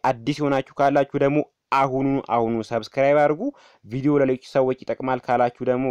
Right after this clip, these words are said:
ሼር ማድረግ አትርሱ። ሀሳብ አስተያየት፣ የሚጨመር የሚቀነስ ነገር ካለ ደግሞ እታች ኮሜንት ስር ቸክ ቸክ አድርጉልኝ ወይም ደግሞ ጻፉልኝ።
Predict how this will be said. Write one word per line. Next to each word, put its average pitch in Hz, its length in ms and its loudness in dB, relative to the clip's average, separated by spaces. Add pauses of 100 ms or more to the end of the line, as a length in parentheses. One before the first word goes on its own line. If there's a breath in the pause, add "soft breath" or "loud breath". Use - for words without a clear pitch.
ሼር 139 280 -2
ማድረግ 127 300 0
አትርሱ። 127 340 -4 (540 soft breath)
ሀሳብ 127 460 0
አስተያየት፣ 117 400 -4
የሚጨመር 120 600 -2
የሚቀነስ 147 640 -2
ነገር 139 260 -2
ካለ 139 300 0
ደግሞ 147 220 -2 (460 soft breath)
እታች 135 300 -2
ኮሜንት 139 300 -2
ስር 147 140 -4 (100)
ቸክ - 300 -12
ቸክ - 260 -10
አድርጉልኝ 135 460 -2
ወይም 120 180 -2
ደግሞ 123 180 -2 (100)
ጻፉልኝ። 170 500 -2